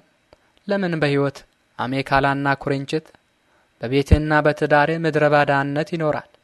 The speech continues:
በቤተ ክርስቲያናችን ለምን ክሳራና ጉድለት ይገኛል? እግዚአብሔር ንጹሕና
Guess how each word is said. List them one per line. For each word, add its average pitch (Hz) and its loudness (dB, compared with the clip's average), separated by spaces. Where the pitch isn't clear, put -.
በቤተ 170 -2
ክርስቲያናችን 170 0
ለምን 160 -2
ክሳራና 143 2
ጉድለት 135 -4
ይገኛል? 143 -6
እግዚአብሔር 139 2
ንጹሕና 139 -6